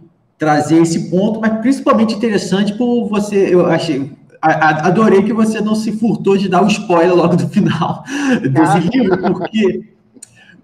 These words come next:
Speaker 1: porque, nossa, é muito interessante, porque a floresta, especialmente de uma literatura sobre África de viés ocidental, sempre foi colocado como aquele termo clássico do coração das trevas, né? Do, do, lá do livro do, do Kipling e tudo mais, você trazer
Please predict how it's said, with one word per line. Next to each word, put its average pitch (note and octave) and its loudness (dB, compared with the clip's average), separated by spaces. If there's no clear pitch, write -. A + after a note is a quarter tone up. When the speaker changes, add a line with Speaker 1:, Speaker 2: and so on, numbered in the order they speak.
Speaker 1:
porque, A#3 2
nossa, A#3 0
é F#3 2
muito F3+ 2
interessante, C4 0
porque - -6
a G3 4
floresta, G#3 0
especialmente F#3 -8
de F3 -6
uma F#3 0
literatura F3+ -4
sobre A#3 0
África D3+ 0
de C#3 -10
viés E3 -2
ocidental, E3+ -4
sempre A#3 -6
foi A#3+ -2
colocado A3+ 2
como A3 -6
aquele F#3+ -2
termo F3+ 0
clássico E3+ 0
do - -6
coração F3 -4
das F#3 -10
trevas, C#3+ -2
né? C3+ -16
Do, A#2+ -10
do, - -20
lá B2 -4
do B2+ -6
livro B2+ -6
do, A#2 -6
do A2+ -8
Kipling C3+ 0
e - -6
tudo C#3 -8
mais, C3+ 0
você C#3+ -4
trazer F3+ 2